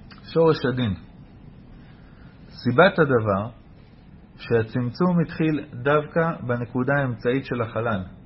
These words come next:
ולא מנקודה אחרת בחלל מוזכרת בספר מבוא שערים,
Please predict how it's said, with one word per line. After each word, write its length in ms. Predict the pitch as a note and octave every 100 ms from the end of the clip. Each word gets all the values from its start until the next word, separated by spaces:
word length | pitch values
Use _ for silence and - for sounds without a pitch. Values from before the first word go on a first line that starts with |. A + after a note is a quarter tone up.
| - - - -
ולא 320 | G2+ A2+ C#3 D3+
מנקודה 440 | C#3 A#2+ B2 B2+ C3
אחרת 380 | A#2+ C3+ B2+ A#2
בחלל 440 | G#2+ - A2+ C3+
מוזכרת 540 | B2+ A2 - C3+ C3 B2
בספר 360 | G#2 - A#2+ A2+
מבוא 280 | A2+ G2+ A2
שערים, 540 | A2 G#2+ F2 G2+ C3